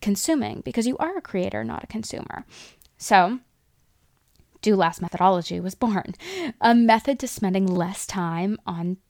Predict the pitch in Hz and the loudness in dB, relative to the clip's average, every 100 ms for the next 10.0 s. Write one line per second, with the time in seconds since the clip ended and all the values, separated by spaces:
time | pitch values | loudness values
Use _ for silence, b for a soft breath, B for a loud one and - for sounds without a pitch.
0 | _ - - - 214 302 117 - 247 254 | _ -14 -8 -4 0 0 -2 -4 -4 -2
1 | 285 285 - 208 214 190 196 196 196 196 | -2 -4 -10 -10 -8 -8 -6 -4 -6 -2
2 | 196 175 - 175 175 - 208 208 214 226 | -2 -2 -4 -4 -6 -6 -2 0 0 0
3 | 202 175 170 180 B B B 214 247 214 | -2 -2 -2 -4 B B B 2 2 2
4 | 185 185 175 175 196 202 170 - 180 175 | -2 0 -2 0 0 2 0 -2 -4 -4
5 | 185 208 196 - 240 - 220 262 294 262 | -4 -2 -2 0 -4 0 -2 0 -2 -2
6 | 196 - 180 185 175 170 175 170 175 175 | -4 -2 -4 -2 -4 -6 -6 -10 -6 -6
7 | 87 - 107 117 - 170 - - - - | -6 -8 -8 -10 -6 -6 -4 -6 -8 -14
8 | B B 180 170 - - - - - 233 | B B -4 -2 -2 -4 -4 -12 -12 -10
9 | 220 269 262 277 320 196 175 180 175 | -6 -4 -2 -2 -2 -2 -4 -4 -4